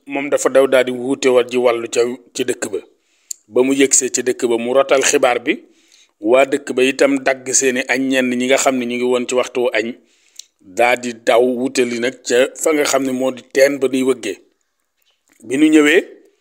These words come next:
ñu daal di gis ni loxob gune gi moom des na fa.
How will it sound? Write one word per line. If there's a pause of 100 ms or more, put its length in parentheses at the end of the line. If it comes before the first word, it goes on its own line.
(1080)
ñu
daal
di (100)
gis (200)
ni
loxob
gune
gi
moom
des
na
fa.